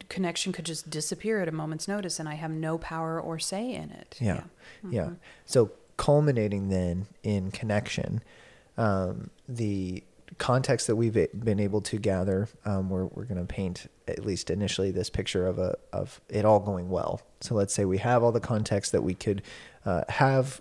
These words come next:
Speaker 2: relationally together about what's going on. We then can choose how we want it to go or, uh, what direction we want to go.
Speaker 1: Mm-hmm.
Speaker 2: Um, we can then be connected on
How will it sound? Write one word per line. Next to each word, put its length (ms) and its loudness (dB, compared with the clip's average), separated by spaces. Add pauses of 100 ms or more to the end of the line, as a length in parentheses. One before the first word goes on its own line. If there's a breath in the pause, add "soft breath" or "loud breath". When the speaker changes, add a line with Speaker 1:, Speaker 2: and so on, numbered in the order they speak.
Speaker 2:
relationally 600 4
together 500 6
about 300 4
what's 180 2
going 240 2
on. 280 0 (280 loud breath)
We 140 0
then 200 0
can 200 -4
choose 460 2
how 280 2
we 160 4
want 300 4
it 120 0
to 120 0
go 420 4 (100)
or, 560 4
uh, 240 0
what 300 0
direction 420 0
we 100 0
want 260 -2
to 100 -8
go. 340 0
Speaker 1:
Mm-hmm. 540 -6
Speaker 2:
Um, 340 0
we 140 -2
can 240 -4
then 300 0
be 240 -4
connected 760 0
on 380 0